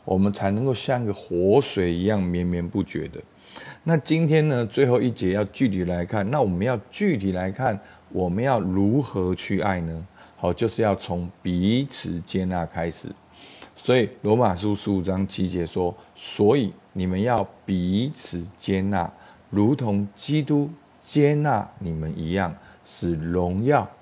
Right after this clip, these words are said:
归于神。”好，所以你看从头到末了，好，保罗的那个焦点就是荣耀归给神，让神的属性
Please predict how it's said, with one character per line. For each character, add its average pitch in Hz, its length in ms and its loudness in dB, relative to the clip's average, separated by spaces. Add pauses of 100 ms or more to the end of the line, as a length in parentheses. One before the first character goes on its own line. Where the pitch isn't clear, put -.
(120)
归 101 160 4
于 85 100 -2
神。” 78 300 -10 (580)
好， 92 200 0
所 - 180 2
以 113 200 2 (920)
你 92 140 -4
看 101 280 -2
从 98 260 -4
头 90 220 -2
到 95 200 0
末 90 240 -2
了， 82 160 -8 (440)
好， 78 120 -4
保 90 200 2
罗 92 180 2
的 98 160 -2
那 104 120 0
个 98 140 0
焦 92 300 -2
点 85 220 -6 (460)
就 131 180 4
是 104 240 0 (260)
荣 95 280 0
耀 104 220 2
归 92 240 -2
给 87 160 -8
神， 82 280 -12
让 110 160 -4
神 98 360 0
的 107 160 4 (240)
属 82 400 -6
性 101 320 -2